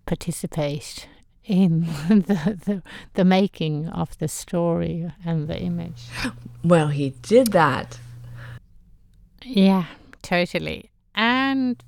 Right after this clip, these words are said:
Speaker 2: Thank
Speaker 1: for
Speaker 2: you,
Speaker 1: the
Speaker 2: Tomek.
Speaker 1: last submission
Speaker 2: Thank you so much for participating.
Speaker 1: Yeah, thank you.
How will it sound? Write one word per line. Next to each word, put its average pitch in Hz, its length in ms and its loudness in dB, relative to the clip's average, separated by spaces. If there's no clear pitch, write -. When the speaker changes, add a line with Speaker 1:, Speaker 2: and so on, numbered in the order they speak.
Speaker 2:
Thank 240 220 2
Speaker 1:
for 277 80 -4
Speaker 2:
you, 262 40 -2
Speaker 1:
the 247 80 -4
Speaker 2:
Tomek. 254 260 4
Speaker 1:
last - 340 -8
submission 202 320 -4
Speaker 2:
Thank 233 120 4
you 233 100 -2
so 233 240 -2
much 233 180 -2
for 226 140 -4
participating. 202 760 -4
Speaker 1:
Yeah, 143 40 -4
thank 240 500 0
you. 160 300 -2